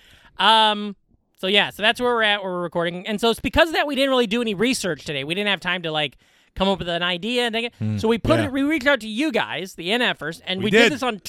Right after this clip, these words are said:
Speaker 2: On
Speaker 1: Twitter.
Speaker 2: Twitter.
Speaker 1: And this was fun, and I have
Speaker 2: Yeah.
Speaker 1: not seen the results. I hear you've seen the results.
Speaker 2: I have.
Speaker 1: Um,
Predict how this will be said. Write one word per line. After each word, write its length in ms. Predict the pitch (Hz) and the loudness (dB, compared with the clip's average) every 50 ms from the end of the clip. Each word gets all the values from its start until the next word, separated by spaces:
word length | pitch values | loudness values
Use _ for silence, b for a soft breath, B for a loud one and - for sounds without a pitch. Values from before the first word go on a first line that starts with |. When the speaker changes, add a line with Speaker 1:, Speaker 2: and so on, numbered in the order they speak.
| - - | -6 -2
Speaker 2:
On 120 | 147 139 | 0 2
Speaker 1:
Twitter. 180 | 135 160 151 131 | 2 0 0 0
Speaker 2:
Twitter. 560 | - - 202 240 254 240 180 123 90 71 - _ _ _ _ _ _ _ _ _ _ _ _ _ _ - | 0 4 6 8 10 8 8 6 0 -6 -14 _ _ _ _ _ _ _ _ _ _ _ _ _ _ -2
Speaker 1:
And 60 | 494 539 | 2 2
this 120 | 587 - - | 2 2 2
was 140 | 359 233 - | -2 -2 -2
fun, 400 | - - 196 175 190 233 277 - | -4 -4 -4 -2 -2 -4 -4 -2
and 200 | - 220 208 214 - | -2 0 0 0 0
I 380 | 220 262 320 403 480 415 349 226 | 2 2 2 4 2 2 0 2
have 120 | 226 226 220 | 4 4 4
Speaker 2:
Yeah. 80 | 220 | 6
Speaker 1:
not 180 | 226 226 220 - | 6 4 4 4
seen 140 | - 226 214 | 0 -4 -2
the 80 | 196 | -2
results. 420 | 185 180 165 180 220 202 139 113 139 | -2 -2 -2 0 2 2 2 0 -2
I 140 | 156 170 | -4 -2
hear 180 | 175 214 240 262 | -2 0 0 0
you've 280 | 240 202 202 214 196 - | 0 0 -2 -2 -4 -6
seen 180 | - 185 170 | -8 -8 -6
the 80 | 156 131 | -6 -6
results. 580 | 131 131 127 147 139 131 - _ _ - - _ - - | -8 -6 -6 -6 -6 -6 -8 _ _ -20 -20 _ -8 -6
Speaker 2:
I 80 | 113 | -4
have. 340 | 98 131 131 123 104 92 - - - _ _ _ _ _ _ | -2 -2 0 0 -2 -2 -6 -12 -18 _ _ _ _ _ _
Speaker 1:
Um, 580 | - 180 190 202 202 196 196 185 185 190 185 | 0 2 2 4 4 2 0 -2 -4 -6 -8